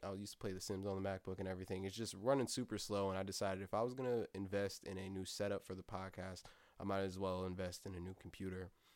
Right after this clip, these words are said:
so I can do everything, expand, um, my roles a little bit. Um, I mean, I, I play the only role pretty much outside of Nia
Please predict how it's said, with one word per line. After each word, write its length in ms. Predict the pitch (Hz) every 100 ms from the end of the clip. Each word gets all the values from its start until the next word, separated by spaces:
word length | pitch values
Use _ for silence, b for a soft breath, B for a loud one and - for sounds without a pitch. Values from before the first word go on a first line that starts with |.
| b b
so 140 | 101
I 80 | 92
can 140 | 95
do 120 | 95
everything, 640 | 92 90 90 - 92 90 87
expand, 580 | 87 - 98 95 92 90 - _ _ _ _ _ _ _ - -
um, 280 | 113 120 120
my 260 | 113 113 110
roles 380 | 104 135 147 139
a 40 |
little 220 | 143 147
bit. 240 | 143 156 - - -
Um, 260 | 98 95 92
I 80 |
mean, 160 | 98 95
I, 80 | 95 87 -
I 100 | 98
play 200 | 107 104
the 160 | 92
only 300 | 95 107 98
role 340 | 92 92 90 90
pretty 160 | 104
much 220 | 92 92 92
outside 320 | 92 - 95
of 80 | 95
Nia 300 | 95 95